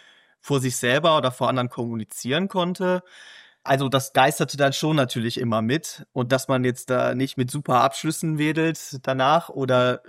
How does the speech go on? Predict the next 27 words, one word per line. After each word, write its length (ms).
sich 320
schon 180
denkt, 280
„Ich 120
mache 240
nach 120
dem 100
Bachelor 320
was 140
anderes“, 480
was 120
eigentlich 260
im 60
naturwissenschaftlichen 960
Bereich 480
gar 220
nicht 160
so 120
üblich 380
ist. 240
Normalerweise 560
geht's 240
dann 180
bis 200
zum 380
Doktor 420
hoch. 320